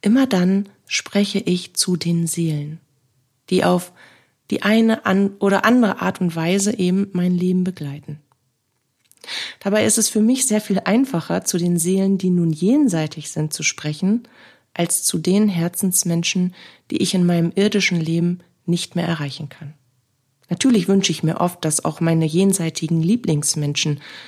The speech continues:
in der ein oder anderen Situation auch mal ganz menschlich an meiner Seite sind. Aber ich stehe halt in so einem engen und regen, lichtvollen Austausch, so wie das übrigens jeder Mensch lernen kann, dass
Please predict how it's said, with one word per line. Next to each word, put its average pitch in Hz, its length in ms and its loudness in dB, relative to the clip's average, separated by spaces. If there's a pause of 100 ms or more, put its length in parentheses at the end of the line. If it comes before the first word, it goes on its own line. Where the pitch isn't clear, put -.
(140)
in 185 140 2
der 180 160 0
ein 185 200 4
oder 170 220 0
anderen 170 360 2
Situation 175 600 -2
auch 180 120 -2
mal 185 120 2
ganz 208 400 0
menschlich 160 520 -2
an 139 100 -8
meiner 139 240 -8
Seite 139 360 -10
sind. 135 300 -10 (1120)
Aber 185 160 2
ich 185 140 0
stehe 202 280 2
halt 190 200 0
in 175 100 0
so 185 140 0
einem 180 320 0
engen 190 400 0 (680)
und 180 220 0 (180)
regen, 233 420 4
lichtvollen 185 680 -2
Austausch, 160 760 -8 (460)
so 196 160 2
wie 202 80 2
das 196 320 0
übrigens 190 520 -2
jeder 190 420 2
Mensch 156 260 -2
lernen 160 320 0
kann, 160 320 -8 (1200)
dass - 460 0